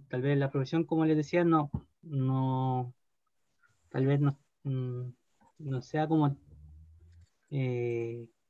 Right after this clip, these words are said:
no haya como un nombre tan específico en el mapungún, se puede decir como en, desde el español, como les decía, como yo decía, sociólogo ñen. También una forma de decirlo, pero también se puede buscar la palabra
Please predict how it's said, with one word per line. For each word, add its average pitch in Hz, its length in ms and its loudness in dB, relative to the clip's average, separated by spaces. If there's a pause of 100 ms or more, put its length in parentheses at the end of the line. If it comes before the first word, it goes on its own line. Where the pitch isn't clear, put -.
(380)
no 135 140 2
haya 156 180 6
como 151 160 6
un 143 140 8
nombre 151 280 6
tan 151 180 2
específico 156 420 2
en 175 60 8
el 170 60 6
mapungún, 170 420 6
se 190 100 -2
puede 175 160 8
decir 175 200 2
como 170 180 4
en, 147 260 2
desde 139 180 2
el 143 60 6
español, 147 360 2 (340)
como 139 200 2
les 139 160 6
decía, 139 280 0
como 120 280 -4 (800)
yo 139 160 4
decía, 143 280 4
sociólogo 170 500 6
ñen. 151 220 6 (1800)
También 143 280 2
una 160 240 4
forma 160 320 2
de 160 60 2
decirlo, 185 440 0 (960)
pero 165 140 4
también 175 260 6
se 185 100 2
puede 175 260 4
buscar 170 280 4
la 180 100 4
palabra 175 640 2